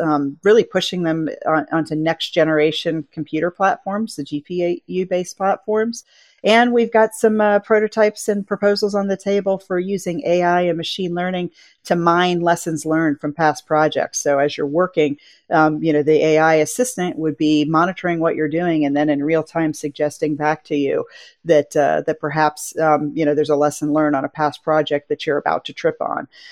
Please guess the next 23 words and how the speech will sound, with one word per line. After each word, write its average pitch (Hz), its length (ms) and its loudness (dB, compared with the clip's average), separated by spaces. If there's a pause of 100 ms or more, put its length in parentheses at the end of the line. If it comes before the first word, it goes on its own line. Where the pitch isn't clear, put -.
(160)
So 175 460 6
those 196 260 4
would 277 120 -2
be 233 100 0
some 202 220 2
of 180 100 2
the 170 120 2
early 170 320 6
things, 277 440 2
is 165 140 -4
that, 160 280 2
um, 160 280 2
the 165 100 0
community 170 580 0
would, 156 320 2
uh, 156 240 6
would 156 160 0
be 156 100 -4
hearing 220 400 4
about 208 420 2
those 202 220 2
prototypes 202 800 0
and, 151 400 0